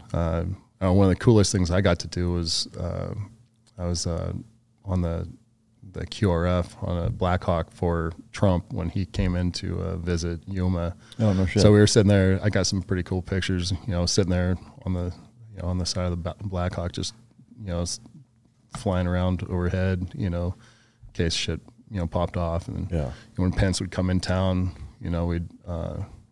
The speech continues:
Speaker 1: you know, you know, spearhead his, uh, response and stuff like that. So
Speaker 2: Yeah.
Speaker 1: doing some of that, you know, dig pro stuff. Um, but, and then,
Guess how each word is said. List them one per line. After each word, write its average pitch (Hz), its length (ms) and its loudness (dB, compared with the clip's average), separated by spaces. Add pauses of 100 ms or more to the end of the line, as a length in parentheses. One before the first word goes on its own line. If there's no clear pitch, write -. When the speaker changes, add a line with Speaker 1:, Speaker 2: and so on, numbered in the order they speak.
(280)
Speaker 1:
you 92 80 -20
know, 107 140 -8 (1300)
you 92 60 -12
know, 85 60 -4
spearhead 85 540 -2
his, 85 460 -4 (160)
uh, 87 120 -4
response 85 580 -6
and 87 100 -4
stuff - 240 -4
like - 180 -10
that. 82 260 -4
So 50 260 -6 (100)
Speaker 2:
Yeah. 62 140 -10 (500)
Speaker 1:
doing 117 220 8
some 98 160 4
of 95 40 6
that, 92 180 4 (100)
you 104 60 4
know, 92 80 4
dig 87 260 0
pro 95 160 2
stuff. 95 560 0 (360)
Um, 85 440 -4 (1300)
but, 76 280 -6 (100)
and 98 140 2
then, 87 260 2